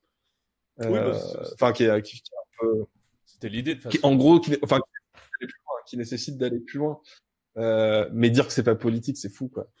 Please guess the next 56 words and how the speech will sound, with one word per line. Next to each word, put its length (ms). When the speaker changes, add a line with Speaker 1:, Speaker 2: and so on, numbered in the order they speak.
Speaker 2:
Parce 540
que 60
le 100
doublage, 340
c'est 100
de 100
droite. 280
Mais 60
oui, 100
mais 80
sans 160
Fox, 380
est-ce 120
que 100
le 100
doublage, 320
c'est 100
de 100
droite ? 440
Je 60
suis 80
sûr 120
que 60
tu 60
as 60
déjà 140
pensé 300
à 100
cette, 280
euh, 200
à 40
cette 200
question. 480
Speaker 1:
On 120
a 80
du 160
beau 120
monde 220
sur 100
ce 140
chat 300
aujourd'hui, 400
là. 120
Speaker 2:
Ah, 80
mais 80
t'as 80
fait 60
Speaker 1:
Ouais. 40
Speaker 2:
une 0
chronique 380
dessus ? 360
T'as 100
fait 120
une 80
chronique 260
dessus ? 380